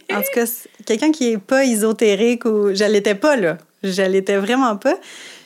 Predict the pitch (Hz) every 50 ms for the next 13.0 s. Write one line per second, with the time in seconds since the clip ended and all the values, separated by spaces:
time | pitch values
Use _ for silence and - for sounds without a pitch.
0 | _ - - - 208 208 208 202 - 294 339 320 240 220 220 208 226 233 233 233
1 | 233 226 214 214 214 220 220 233 269 330 370 359 294 254 220 196 208 208 202 -
2 | 262 285 262 269 262 247 240 226 - 285 269 - 233 208 - - 202 208 214 214
3 | 208 190 190 226 233 233 - - - 185 190 185 185 240 - - - - - -
4 | 269 277 262 208 208 - - 196 - - _ _ _ - - - 220 - 208 196
5 | 202 - _ - - - - - 233 220 - 294 339 359 359 - - 370 370 311
6 | 254 240 240 269 262 233 240 233 226 214 220 214 214 - - - 226 220 214 202
7 | 202 196 220 277 - - - - 311 294 - 370 302 - 330 - 339 254 233 233
8 | 240 233 233 233 226 220 220 220 220 220 220 220 214 - - _ _ _ _ -
9 | - - 220 - 240 226 226 233 - - 403 494 381 - - 254 220 220 220 226
10 | 226 240 285 339 330 302 262 - - 240 226 220 214 220 240 220 220 233 254 262
11 | 285 302 285 226 208 208 208 220 226 247 254 254 240 208 208 208 208 202 202 202
12 | 202 202 - - - - - - - - 247 240 240 240 220 220 226 247 302 339